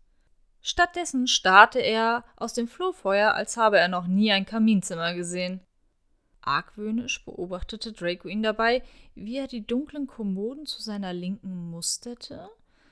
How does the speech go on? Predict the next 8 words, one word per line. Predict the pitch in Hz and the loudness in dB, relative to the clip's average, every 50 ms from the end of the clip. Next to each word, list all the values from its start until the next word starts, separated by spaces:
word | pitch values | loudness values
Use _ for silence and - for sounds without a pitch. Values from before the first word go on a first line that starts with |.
| _ _ _ _ _ _ - | _ _ _ _ _ _ -8
die | 196 185 | -8 -2
beiden | - 185 180 180 185 190 190 185 | 0 0 0 0 0 0 0 -2
Sessel | 180 170 175 180 185 190 - 233 226 220 208 | -2 0 0 0 0 0 -4 -2 0 0 0
am | - 180 190 190 - _ | 0 -2 -6 -8 -8 _
anderen | - 185 202 208 214 208 202 202 | -6 -4 -2 -2 -2 -2 -4 -4
Ende | - - 185 185 180 | -4 -6 -8 -8 -8
des | 175 180 180 165 - - - - 190 202 | -8 -8 -6 -4 -2 -2 -2 -4 -6 -10
Raumes | - 151 156 175 196 220 247 262 285 294 302 311 330 320 - - - - - | -6 -4 -2 -2 0 0 0 -2 -2 -4 -8 -10 -12 -12 -12 -12 -12 -14 -20